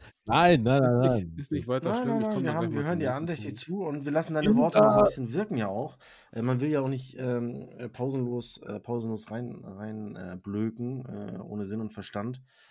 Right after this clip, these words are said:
Speaker 3: Und, äh, ja, insofern, äh, lassen wir das wirken und ich komme eigentlich zu der Erkenntnis, danke für diese Ausführung.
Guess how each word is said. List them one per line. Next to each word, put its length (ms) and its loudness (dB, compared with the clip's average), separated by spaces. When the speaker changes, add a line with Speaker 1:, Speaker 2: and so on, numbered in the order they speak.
Speaker 3:
Und, 480 -8
äh, 40 -10
ja, 200 -6
insofern, 520 -10
äh, 180 -10
lassen 160 -12
wir 60 -12
das 140 -14
wirken 240 -12
und 140 -8
ich 140 -14
komme 260 -6
eigentlich 240 -10
zu 120 -14
der 340 -10
Erkenntnis, 360 -10
danke 260 -8
für 100 -12
diese 180 -8
Ausführung. 440 -14